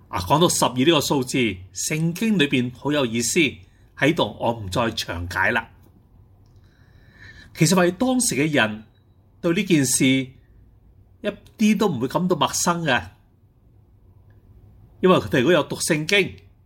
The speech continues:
就好似我哋今日第一篇嘅讀經，原來喺舊約嘅時代，先知厄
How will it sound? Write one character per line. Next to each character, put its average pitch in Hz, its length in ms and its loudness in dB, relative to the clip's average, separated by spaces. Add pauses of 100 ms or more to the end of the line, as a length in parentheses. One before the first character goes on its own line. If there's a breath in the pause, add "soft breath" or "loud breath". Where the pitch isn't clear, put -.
(380)
就 127 80 -4
好 147 40 0
似 156 140 -2
我 127 60 0
哋 117 40 -4
今 180 140 0
日 135 140 2 (200)
第 131 160 0
一 - 80 -16
篇 151 160 -4
嘅 - 60 -18
讀 - 180 -12
經， 139 280 -4 (1120 soft breath)
原 143 80 2
來 190 140 4
喺 233 80 -4
舊 165 160 2
約 165 60 0
嘅 175 140 4
時 120 380 -2
代， 131 400 4 (380 soft breath)
先 247 440 -2
知 233 220 -4
厄 - 300 -4